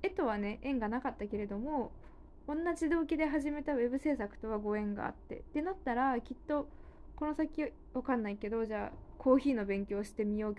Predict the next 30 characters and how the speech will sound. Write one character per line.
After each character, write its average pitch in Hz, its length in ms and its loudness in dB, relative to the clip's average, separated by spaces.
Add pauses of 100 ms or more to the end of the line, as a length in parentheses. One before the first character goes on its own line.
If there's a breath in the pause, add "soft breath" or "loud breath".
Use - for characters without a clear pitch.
(120)
コ 214 120 0
ー 220 40 0
ヒ 226 140 -4
ー 214 60 -4
好 - 60 -16
き 226 100 -6
だ 208 120 -2
し 208 180 -6
と 220 120 -8
思 226 100 -2
っ - 20 -2
て 226 100 -6
始 220 240 0
め 240 100 2
た 269 140 -2
ら、 233 300 2 (380 loud breath)
い 240 80 -6
つ 262 100 -4
の 277 100 4
間 277 120 6
に 277 100 2
か - 100 -14
こ 254 220 0
う、 - 60 -10
コ 269 160 6
ー - 20 -2
ヒ 277 160 2
ー 254 40 2
の 214 120 0
ス - 80 -8